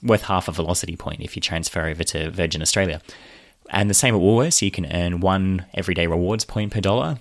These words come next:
And once you earn two thousand Everyday Rewards points, you can use that to get ten dollars off your shop,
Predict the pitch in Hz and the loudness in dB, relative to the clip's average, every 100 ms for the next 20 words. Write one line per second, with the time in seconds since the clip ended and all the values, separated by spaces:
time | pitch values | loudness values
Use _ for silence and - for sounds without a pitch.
0 | - 120 131 - 104 101 95 - 98 90 | -2 0 2 2 2 2 0 0 0 0
1 | 87 98 90 87 85 87 90 117 - 165 | 0 0 0 2 2 2 0 0 -2 -2
2 | 180 - 101 - 92 90 95 - - - | 2 2 0 0 0 0 0 -2 -2 -2
3 | - 101 92 85 85 87 - - 143 - | -2 0 0 0 0 -2 -4 -2 -2 -4